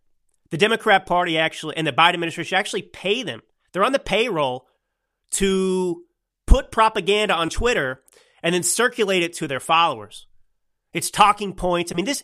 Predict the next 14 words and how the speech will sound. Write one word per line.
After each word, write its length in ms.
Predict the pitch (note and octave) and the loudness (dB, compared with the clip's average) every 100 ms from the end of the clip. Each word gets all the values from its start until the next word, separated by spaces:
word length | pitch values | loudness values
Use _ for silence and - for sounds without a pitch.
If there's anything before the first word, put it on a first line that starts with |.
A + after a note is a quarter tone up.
| - | -12
it's 140 | B3 C#4+ | -8 -6
a 60 | |
very 520 | F#3 E4 G#4 F#4 F#3+ - | -4 -4 -4 -6 -6 -4
advanced, 920 | F#3+ C3 D3 G3 A3 D3+ - - - - _ _ _ _ _ _ _ _ D3+ | -6 -4 0 0 0 -2 -8 -12 -14 -20 _ _ _ _ _ _ _ _ -2
um, 1300 | D#3+ D#3+ D#3+ D#3 D#3 D#3 D#3 D#3 D3+ D3+ D3+ D3 C#3+ _ _ _ _ _ _ _ _ _ - | 0 2 0 0 0 0 0 0 0 -2 -2 -6 -10 _ _ _ _ _ _ _ _ _ -4
well, 140 | G#3 | -2
propaganda 760 | G3+ G#3 F#3+ D#3+ F3 E3 C#3 - _ _ _ _ | 2 0 0 -2 -2 -2 -4 -8 _ _ _ _
apparatus. 720 | E3+ D3+ C3 D#3 D3 A2 - - _ _ _ _ _ | -2 -2 0 0 0 -2 -20 -20 _ _ _ _ _
So 440 | - B3 B3 A#3+ _ _ _ _ _ _ _ _ _ _ _ _ | -6 0 0 -2 _ _ _ _ _ _ _ _ _ _ _ _
James 380 | D3 A#3+ D4 - | -4 -4 -4 -8
Comer 420 | - F#3+ F#3+ E3 | -8 -6 -6 -8
is 80 | D3+ | -10
closing 460 | - E3 F#3 F#3+ C#3 | -8 -6 -6 -6 -6
in 300 | B2 B2+ | -8 -12